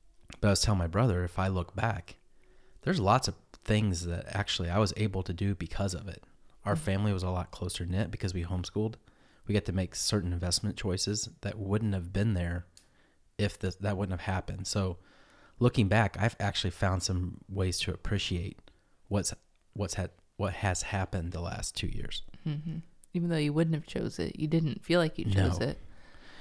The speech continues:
Speaker 1: And also, I also felt like the things I wanted, I wanted right then, but I obviously wasn't ready. And if I
Speaker 2: Mm-hmm.
Speaker 1: woulda got 'em right then, it wouldn't have been as good or wouldn't have been as big as it is now.
Speaker 2: Yeah. I think,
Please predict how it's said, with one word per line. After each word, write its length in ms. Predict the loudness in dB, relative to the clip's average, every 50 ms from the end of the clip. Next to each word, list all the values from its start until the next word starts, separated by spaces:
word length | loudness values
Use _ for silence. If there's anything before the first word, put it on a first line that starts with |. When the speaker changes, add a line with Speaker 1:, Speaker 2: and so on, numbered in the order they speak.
| -16 -10 -2 4
Speaker 1:
And 80 | 6 6
also, 240 | 6 6 6 6 4
I 140 | 4 4 4
also 200 | 2 0 -2 -8 -12
felt 260 | -6 -2 -2 0 0
like 220 | -2 -6 -6 -6
the 80 | -6 -2
things 240 | 2 4 4 4 4
I 80 | 4
wanted, 300 | 2 4 4 2 2 2
I 60 | 2 2
wanted 340 | 2 2 2 2 2 0
right 220 | 2 2 0 0 0
then, 340 | -2 0 0 0 0 -2 -4
but 120 | -4 -2 -2
I 100 | -2 -4 -4 -6 -2
obviously 380 | -2 -2 0 0 -2 -2 -2 -2
wasn't 340 | -2 -2 -2 -2 -4 -4
ready. 380 | -4 -4 -4 -4 -6 -10 -10 -10 -6 -2
And 80 | 0 0
if 100 | 2 2
I 60 | 0
Speaker 2:
Mm-hmm. 100 | 0 2
Speaker 1:
woulda 200 | 0 0 0 0
got 240 | -2 -2 -2 -2 -2
'em 180 | -4 -6 -8 -10 -10
right 300 | -6 -4 -2 -2 -2 -4 -6
then, 440 | -4 -2 -2 0 0 0 -2 -4 -6 -10 -20 -20 -20 _ -20 _ -20 -20 -20 -14 -6
it 140 | -4 -2 0
wouldn't 180 | 2 0 0 0
have 120 | -2 -2
been 160 | -2 -2 0 0
as 260 | -2 -2 -4 -6 -8 -10 -14 -16 -14 -6
good 320 | 0 2 4 4 2 2
or 300 | 0 -2 -2 -2 -4 -6 -8 -14 -18 -18 -18 -20 -20 -20 -20 -20 -20 -20 -18 -18 -18 -12 -4
wouldn't 220 | -2 0 0 0 0 -4
have 140 | -4 -6 -6
been 140 | -4 -2 -2
as 120 | -2 -4 -8
big 540 | -8 -2 0 0 0 0 -2 -6 -10 -12 -16 -14 -10
as 200 | -8 -6 -6 -6
it 100 | -8 -10 -8
is 220 | -6 -4 -4 -4 -4
now. 260 | -4 -6 -6 -8 -8 -12 -14 -18 -18 -16 -10 -6
Speaker 2:
Yeah. 160 | -6 -6 -6 -8 -14 -20 -20 -20 -20 -20 -20 -20 -20 -20 -20 -20 -20 -20 -18 -20 -20 -16 -8 -8
I 40 | -4
think, 220 | -2 -2 -4 -4